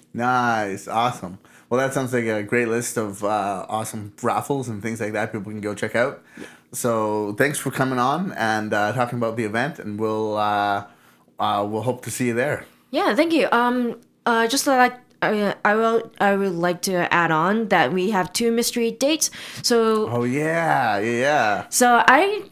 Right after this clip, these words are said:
Speaker 2: added that a little bit in. Sorry if I'm talking a little bit longer,
Speaker 1: No
Speaker 2: but,
Speaker 1: problem.
Speaker 2: um,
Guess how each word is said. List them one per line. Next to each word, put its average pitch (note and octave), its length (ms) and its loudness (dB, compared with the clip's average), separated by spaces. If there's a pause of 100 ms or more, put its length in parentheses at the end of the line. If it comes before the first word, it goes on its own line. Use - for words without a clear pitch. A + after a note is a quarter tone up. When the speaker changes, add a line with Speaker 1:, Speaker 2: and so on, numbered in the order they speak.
(260)
Speaker 2:
added C4 300 4
that B3 220 6
a A#3 60 2
little A3 200 0
bit G#3+ 260 2
in. F#3+ 300 2
Sorry F#3+ 240 2
if F#3 100 0
I'm F3+ 160 2
talking F#3+ 220 0
a F3+ 100 2
little F3+ 160 2
bit F#3 140 0
longer, F3+ 400 0
Speaker 1:
No C#4 100 4
Speaker 2:
but, F#3 280 4
Speaker 1:
problem. G3 280 4
Speaker 2:
um, G3+ 300 -2